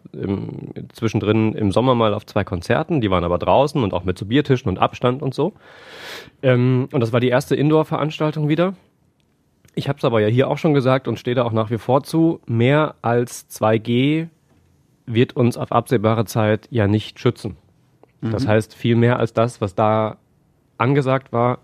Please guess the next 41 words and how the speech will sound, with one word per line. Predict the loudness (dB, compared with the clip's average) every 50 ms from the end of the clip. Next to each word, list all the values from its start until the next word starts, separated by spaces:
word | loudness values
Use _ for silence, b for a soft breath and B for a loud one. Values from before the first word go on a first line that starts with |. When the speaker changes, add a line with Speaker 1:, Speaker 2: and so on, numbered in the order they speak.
| _ -4
Speaker 1:
geht | 0 0 0 0 0
ja | -2 -2
erstmal | 2 2 0 0 0 -2 -2 0 0 0
nicht. | 0 -2 -4 -6
Und | -2 0
dann | 2 2
hat | 2 2 2
man | 2 2 2
ja | 2
nur | 2 2 2
die | 4
Möglichkeit | 2 2 2 -2 -4 -4 -4 -4 -2
zu | -2
sagen, | 0 2 2 2 2 0
okay, | -2 0 0 0 0 0 -4 B B B B B B B B B B B B B B B B _ _
ähm, | 2 2 4 4 4 2 0 -2 -4 -8 _ _ _ -6 -4
d-, | -4 -4
dieses | -4 -4 -4 -4 0 2
Restrisiko | 2 2 2 2 2 2 2 2 0 -2 0 0 0 0 -2 -10 _ _ -2
gehe | 0 2 2
ich | 0 0 0
halt | -2 -2 0
ein, | 0 0 2 2 2 0 -2 -4 -8 -8 -6
so | -2 0
wie | 2 2
man | 2 2 2
vorher | 0 -2 -2 0 0
auch | 0 -2
immer | 0 0 0 2
die | 2 2
Risiken | 2 2 2 2 0 0 -2
abgewogen | -4 -4 -6 _ _ _ _ _ -2 0 0 0 0 2 2 2
hat. | 2 0 -2 -8 -18 _ _ _ _ _ _ _ _ _ _ _ _ _ _ _ -20 -6 -2
Ähm, | 0 2 2 2
und | 0 0
ich | -2 -2
hab | -4 -2
immer | 0 0 0 0
gesagt, | 0 0 -2 -2 0
na | 0 2
ja, | 4 4 2 2